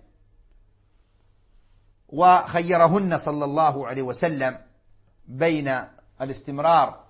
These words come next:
معه على الحالة التي هو عليها أو على المفارقة، واختارت، واختار نساؤه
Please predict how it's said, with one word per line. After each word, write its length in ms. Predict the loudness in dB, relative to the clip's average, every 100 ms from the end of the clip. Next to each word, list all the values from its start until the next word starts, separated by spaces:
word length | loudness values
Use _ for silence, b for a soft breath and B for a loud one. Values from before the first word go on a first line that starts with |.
| _
معه 320 | -6 -6 -6
على 240 | -8 -8
الحالة 360 | -8 -4 -2 -2
التي 300 | -4 -10 -10
هو 140 | -6
عليها 560 | -6 -4 -6 -6 -8 -10 _ _ _ _
أو 80 | -4
على 140 | 0 0
المفارقة، 720 | -2 2 4 4 2 -4 -10 _ _ _ _ _ -12
واختارت، 800 | -12 0 4 4 4 0 -4 -16
واختار 600 | -12 -2 0 2 0 -4
نساؤه 600 | -12 -4 -2 -2 -6 -10